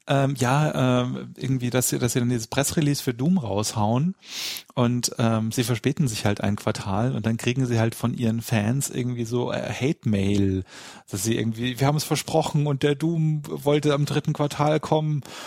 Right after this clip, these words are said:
und jetzt kommt es nicht und jetzt bekommt ihr, wir hassen euch und, äh, kill yourself" und was nicht alles. Und dann denkst du so, "Okay, es hat sich nichts getan seitdem."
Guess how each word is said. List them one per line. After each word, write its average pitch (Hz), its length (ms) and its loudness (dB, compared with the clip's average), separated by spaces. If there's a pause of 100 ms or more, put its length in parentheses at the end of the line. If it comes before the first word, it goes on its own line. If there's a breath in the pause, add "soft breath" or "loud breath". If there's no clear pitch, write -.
(140 loud breath)
und 139 260 0
jetzt 135 160 2
kommt 160 240 0
es - 160 -2
nicht 151 260 2
und 135 100 0
jetzt 131 160 -2
bekommt 143 360 -2
ihr, 131 300 0
wir 131 180 0
hassen 139 240 0
euch 135 380 2
und, 117 320 -2
äh, 127 320 0 (100)
kill 147 200 2
yourself" 131 600 2
und 120 120 -2
was 147 200 2
nicht - 220 -2
alles. 127 240 2
Und - 460 -12
dann 123 100 2
denkst 123 180 0
du 135 80 0
so, 131 220 0
"Okay, 135 320 0
es 107 100 0
hat 117 120 0
sich - 240 -6
nichts 117 380 -2
getan 110 420 4
seitdem." 95 500 2